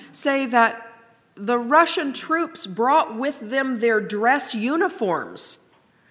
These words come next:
They thought they were going to be lauded as liberators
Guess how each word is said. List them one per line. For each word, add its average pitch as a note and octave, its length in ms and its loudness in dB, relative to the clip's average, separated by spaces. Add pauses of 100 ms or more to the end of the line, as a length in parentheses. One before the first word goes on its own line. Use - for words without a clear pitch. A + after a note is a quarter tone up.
(260)
They C#4 300 0
thought D#4 440 2
they B3+ 120 -4
were B3 200 -4
going A3+ 380 -4
to A3+ 140 -6
be G3 600 -6 (580)
lauded C4 760 0
as F3 560 -2 (520)
liberators C#4+ 1040 -2